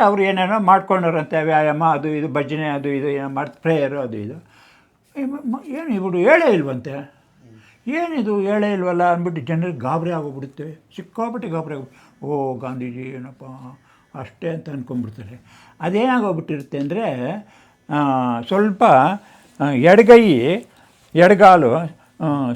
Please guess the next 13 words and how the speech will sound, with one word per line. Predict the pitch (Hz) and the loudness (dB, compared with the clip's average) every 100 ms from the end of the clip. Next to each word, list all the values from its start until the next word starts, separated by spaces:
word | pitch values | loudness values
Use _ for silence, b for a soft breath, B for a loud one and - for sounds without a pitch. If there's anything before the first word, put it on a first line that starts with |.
| - | -2
ಶಕ್ತಿ | 214 - - | -2 0 0
ಕಳ್ಕೊಂಡು | 185 185 180 139 | 0 -2 -4 -6
ಬಿಟ್ಟಿರುತ್ತಂತೆ. | 131 135 113 107 113 107 120 107 98 b b b _ _ _ - | -6 -8 -10 -12 -16 -16 -20 -20 -20 b b b _ _ _ -2
ಸರಿ, | 226 220 220 196 196 b b - | 0 4 4 2 -4 b b 2
ಆ, | 196 196 175 | 6 8 8
ಬೆಳಗಾವಿಗೆ | 170 190 196 196 190 185 185 180 175 165 160 156 156 156 151 | 4 2 4 4 4 2 4 4 2 2 2 2 0 0 0
ಹಂಗೆ | 156 175 185 175 170 160 | 0 0 4 4 4 2
ಬರ್ತಾರೆ. | 147 151 - 165 208 214 b b b b | 0 -2 0 0 0 -4 b b b b
ಆವಾಗ | 170 180 180 180 202 170 165 - _ _ _ 254 | 2 4 4 4 4 4 0 -12 _ _ _ -2
ಗಾಂಧೀಜಿಗೆ | 175 185 185 180 165 170 165 185 160 165 b b b - - | 2 2 2 0 2 0 2 2 2 -2 b b b -20 -4
ಎಲ್ಲರೂ | 160 185 202 208 220 214 220 202 208 160 | -2 2 6 6 6 2 0 0 -2 4
ಡಾಕ್ಟ್ರನ್ನ | 175 214 180 | 4 4 -2
ಕರೆಸಿಬಿಡ್ತಾರೆ | 170 175 - 143 120 123 104 | -6 -6 -6 -10 -10 -14 -16